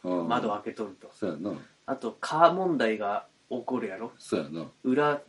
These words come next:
Speaker 2: 木も生い茂っとるからさ。
Speaker 1: はいはいはい。
Speaker 2: あと、セミ。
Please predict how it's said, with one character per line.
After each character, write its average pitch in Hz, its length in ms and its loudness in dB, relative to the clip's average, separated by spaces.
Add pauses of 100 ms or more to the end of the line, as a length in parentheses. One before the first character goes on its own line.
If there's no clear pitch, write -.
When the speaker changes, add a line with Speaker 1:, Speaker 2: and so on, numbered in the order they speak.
(100)
Speaker 2:
木 - 160 -2
も 127 220 2
生 127 120 8
い 120 40 4
茂 123 220 -4
っ - 60 -6
と 113 120 -4
る 101 80 -12
か - 100 -12
ら 92 100 -14
さ。 - 140 -20
Speaker 1:
は 92 160 0
い 82 40 -4
は 78 60 -10
い - 20 -12
は 80 60 -10
い。 - 20 -12 (1040)
Speaker 2:
あ 131 120 -2
と、 107 160 -6 (260)
セ - 240 4
ミ。 - 260 0